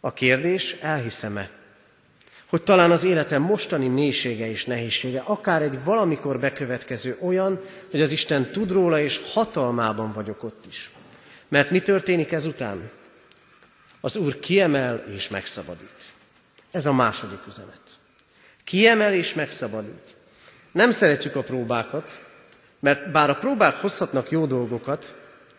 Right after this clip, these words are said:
talán sok mélységből tanultunk már az életünk során, de az Isten nem akar benne hagyni ezekbe a mélységekbe.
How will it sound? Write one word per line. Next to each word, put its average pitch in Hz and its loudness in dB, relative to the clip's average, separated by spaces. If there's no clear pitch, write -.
talán 139 4
sok 151 -2
mélységből 123 0
tanultunk 120 -4
már 107 -2
az 107 -6
életünk 110 -6
során, 127 -4
de 156 0
az 160 0
Isten 170 2
nem 233 8
akar 127 2
benne 113 0
hagyni 104 -4
ezekbe 101 -6
a 95 -8
mélységekbe. 90 -10